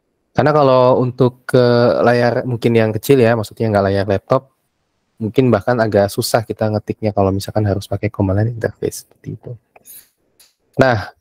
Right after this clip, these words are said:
eh, tapi tentu saja ada, eh, aspek positif dan negatif ya antara graphical user interface atau command li-, dan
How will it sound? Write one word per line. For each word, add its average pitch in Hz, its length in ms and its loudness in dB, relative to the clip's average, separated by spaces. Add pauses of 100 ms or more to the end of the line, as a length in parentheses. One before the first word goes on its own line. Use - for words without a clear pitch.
(160)
eh, 131 320 2
tapi 131 240 0
tentu 151 240 0
saja 143 400 2
ada, 127 240 2 (240)
eh, 117 400 2
aspek 123 320 -4
positif 127 480 -2
dan 113 160 0
negatif 104 640 -2
ya 110 240 4 (560)
antara 110 480 2
graphical 107 480 -2
user 104 240 -2
interface 104 480 -2
atau 107 240 -2
command 101 400 0
li-, - 80 -12
dan 117 160 2